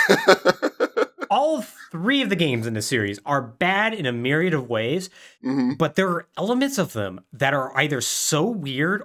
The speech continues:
Speaker 2: or just so strongly done that it
Speaker 1: Mm-hmm.
Speaker 2: makes them, in my opinion, worth playing.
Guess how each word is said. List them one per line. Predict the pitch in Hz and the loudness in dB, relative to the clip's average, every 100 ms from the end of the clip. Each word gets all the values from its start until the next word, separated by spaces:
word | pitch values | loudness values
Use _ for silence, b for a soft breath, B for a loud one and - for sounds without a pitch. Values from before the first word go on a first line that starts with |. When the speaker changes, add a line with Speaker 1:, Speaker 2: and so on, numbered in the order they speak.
| - | -6
Speaker 2:
or | 120 | -4
just | 113 120 107 | -4 -6 -6
so | - 113 | -6 -6
strongly | 107 - 127 110 135 135 | -4 -4 0 0 0 -6
done | 98 95 87 107 165 - | -8 -10 -8 -8 -10 -6
that | - 277 151 | 0 2 2
it | 117 | 0
Speaker 1:
Mm-hmm. | 143 | 0
Speaker 2:
makes | 190 294 - | -2 -2 -4
them, | 320 214 - _ | -4 -6 -8 _
in | 175 | -2
my | 156 185 | 0 0
opinion, | 247 247 - 202 170 143 117 | 0 -4 -4 -4 -4 -6 -4
worth | 131 127 - | -6 -6 -8
playing. | 131 98 87 | -2 -2 -4